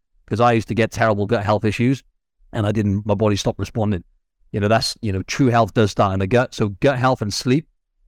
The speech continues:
like, up there with the most important things, really. So dialing those things in and just really honing in on those things. And ultimately, your body's gonna start looking better and you're gonna build more muscle and get stronger. And it takes your attention away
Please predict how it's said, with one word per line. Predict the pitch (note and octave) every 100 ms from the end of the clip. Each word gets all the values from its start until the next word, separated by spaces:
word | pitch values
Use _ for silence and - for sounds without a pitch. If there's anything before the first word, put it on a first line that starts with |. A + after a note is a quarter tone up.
| _
like, | G#2 G2 -
up | A#2
there | B2+ A2
with |
the | G#2+
most | G#2+ G#2
important | G2+ F#2+ A2 G2
things, | G#2+ B2 G#2+
really. | A2 C#3+ G3 _ _ _ -
So | G#2+
dialing | A2 - B2 C3+ C3
those | B2+ A2+
things | B2+ A#2+ A2+
in | C#3 D3+
and | D3+
just | E3 D#3
really | F3+ D#3+ D3+ -
honing | - D3+ C#3
in | D#3+
on | D3 A#2+
those | A#2+ A2+
things. | D#3+ G2+ G#2 C#3+ - _ _
And | -
ultimately, | F3 G3+ F3+ C3+
your | A2+
body's | C3+ C#3
gonna | A#2 A#2+
start | - A#2
looking | G#2 A#2 A2+
better | G2+ G#2+
and | A2
you're |
gonna | A2+ G#2+
build | A2 A2+
more | G#2+ G#2
muscle | A2+ A#2 F#3+
and | D#3+
get | A2+
stronger. | - - B2 B2+
And | E3+ B2+
it | A#2
takes | - C#3+ -
your | C3
attention | - C3 A#2 A2+
away | G#2 F#3+ E3+ A2+